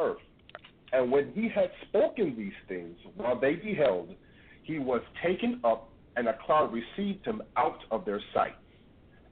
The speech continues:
And while they looked steadfastly toward heaven as he went up, behold, two men stood by them in white apparel, white apparel, excuse me. Verse eleven, "Which also said,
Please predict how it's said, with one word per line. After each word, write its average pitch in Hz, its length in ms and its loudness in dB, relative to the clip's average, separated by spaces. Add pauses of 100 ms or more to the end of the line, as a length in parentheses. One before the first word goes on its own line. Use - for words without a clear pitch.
And 107 300 4
while 165 240 6
they 226 180 2
looked 214 420 0
steadfastly 170 680 0
toward 139 360 0
heaven 135 440 -2
as 262 280 2
he 147 80 -4
went 95 240 -4
up, - 260 -6
behold, 113 480 2 (540)
two 240 160 4
men 180 420 2
stood 117 320 -2
by 135 260 4
them 107 340 -4
in 101 80 -10 (120)
white 123 240 2
apparel, 131 540 -4 (540)
white 151 200 2 (160)
apparel, 127 440 2
excuse - 320 -10
me. - 100 -20 (520)
Verse 127 180 4
eleven, 170 320 4 (580)
"Which - 140 4 (100)
also 196 400 4 (120)
said, 151 240 2